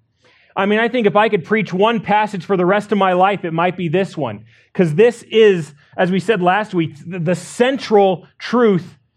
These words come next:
of the Christian life. All of Christianity is founded on this truth. At night, I have been enjoying, during bedtime, reading to my son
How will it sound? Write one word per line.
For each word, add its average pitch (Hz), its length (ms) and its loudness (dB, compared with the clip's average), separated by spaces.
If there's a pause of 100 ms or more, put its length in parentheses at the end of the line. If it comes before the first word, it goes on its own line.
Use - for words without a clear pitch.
(260)
of 226 280 2
the 220 100 2
Christian 208 560 0
life. 180 360 2
All 254 200 4
of 277 100 2
Christianity 202 800 -2
is 156 160 -4
founded 196 380 0
on 160 240 0
this 214 380 0 (260)
truth. 233 560 0 (1800)
At 180 140 -4
night, 196 340 0
I 185 100 0
have 170 160 0
been 190 140 0
enjoying, 175 640 0
during 165 300 0
bedtime, 156 540 0
reading 175 520 -2 (280)
to 190 120 -4
my 165 180 2
son 156 580 -2